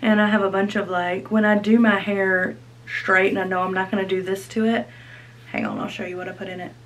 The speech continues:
to make it, like, really straight. So it's gonna be difficult to get a curl today. But it's doing it. Look at that. It's hard to see.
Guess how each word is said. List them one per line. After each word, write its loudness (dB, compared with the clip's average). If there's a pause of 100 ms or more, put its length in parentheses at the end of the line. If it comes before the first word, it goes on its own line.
(160)
to -10
make -6
it, -6
like, -10
really -10
straight. -10
So -10
it's -12 (360)
gonna -12
be -8
difficult -16
to -12
get -12
a -14
curl -14
today. -10 (1600)
But 2
it's 2
doing 4
it. 2 (400)
Look -6
at -10
that. -4
It's -14
hard -12
to -8
see. -16